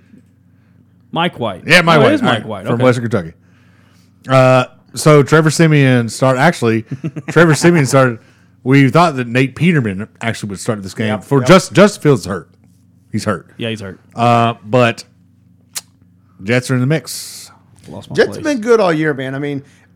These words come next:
Speaker 3: I, I don't really, I don't ever, I don't have
Speaker 2: You're going
Speaker 3: any
Speaker 2: too fast.
Speaker 3: discord towards the Jets. I don't mind when they're good, but, like, I didn't think they were gonna be that good
Speaker 1: Some
Speaker 3: this
Speaker 1: of
Speaker 3: year,
Speaker 1: it,
Speaker 3: but
Speaker 1: if you look at their schedule, though, a lot of their wins are against some pretty shat teams.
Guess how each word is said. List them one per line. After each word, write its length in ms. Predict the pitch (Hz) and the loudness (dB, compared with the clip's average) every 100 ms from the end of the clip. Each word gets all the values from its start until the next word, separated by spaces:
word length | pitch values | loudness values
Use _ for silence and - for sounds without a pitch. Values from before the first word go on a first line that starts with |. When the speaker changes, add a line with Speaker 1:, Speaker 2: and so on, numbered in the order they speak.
| _ | _
Speaker 3:
I, 200 | 120 92 _ _ _ _ _ _ _ _ _ - | -18 -18 _ _ _ _ _ _ _ _ _ -10
I 60 | |
don't 120 | 185 190 | -10 -6
really, 240 | 185 160 | -6 -4
I 100 | 156 | -6
don't 140 | 180 | -6
ever, 280 | 170 156 139 | -8 -6 -8
I 60 | 139 | -8
don't 140 | 175 | -6
have 140 | 170 151 | -6 -6
Speaker 2:
You're 80 | |
going 100 | 147 | -8
Speaker 3:
any 120 | 131 120 | -10 -12
Speaker 2:
too 60 | |
fast. 200 | 82 _ _ _ _ _ 113 | -16 _ _ _ _ _ -10
Speaker 3:
discord 580 | 151 156 151 156 151 147 | -10 -8 -6 -6 -6 -8
towards 260 | 151 151 | -8 -8
the 100 | 135 | -12
Jets. 480 | 110 143 175 - - _ _ _ _ | -10 -8 -8 -10 -20 _ _ _ _
I 60 | 131 | -14
don't 120 | 131 | -10
mind 220 | 131 151 | -8 -6
when 80 | 147 | -6
they're 120 | 135 | -8
good, 260 | 120 139 143 | -8 -8 -8
but, 80 | 131 | -8
like, 120 | 127 | -10
I 80 | 127 | -12
didn't 260 | 117 135 123 | -10 -12 -12
think 260 | - 139 | -14 -14
they 80 | 135 | -12
were 100 | 123 | -14
gonna 180 | 113 104 | -16 -20
be 220 | 98 151 | -12 -10
that 140 | 131 107 | -10 -12
good 20 | 98 | -12
Speaker 1:
Some 260 | 180 185 | -10 -10
Speaker 3:
this 100 | 190 | -12
Speaker 1:
of 60 | - | -14
Speaker 3:
year, 100 | 139 | -16
Speaker 1:
it, 60 | |
Speaker 3:
but 200 | 104 95 - | -16 -18 -12
Speaker 1:
if 140 | 135 | -10
you 80 | 156 | -8
look 440 | 147 160 190 202 156 | -6 -2 -2 -4 -8
at 240 | 156 - | -10 -8
their 160 | 139 135 | -10 -10
schedule, 460 | - 135 135 131 | -8 -10 -10 -10
though, 220 | 120 117 110 | -12 -12 -10
a 20 | |
lot 240 | 110 117 | -10 -10
of 60 | 120 | -10
their 140 | 120 | -10
wins 360 | 117 113 113 113 | -12 -12 -12 -14
are 140 | 107 | -16
against 420 | 110 - 113 107 | -18 -16 -16 -16
some 200 | - 101 _ | -16 -18 _
pretty 440 | 127 123 123 120 | -8 -8 -8 -10
shat 360 | - 117 110 - | -12 -12 -12 -14
teams. 440 | 113 104 101 - | -12 -12 -12 -18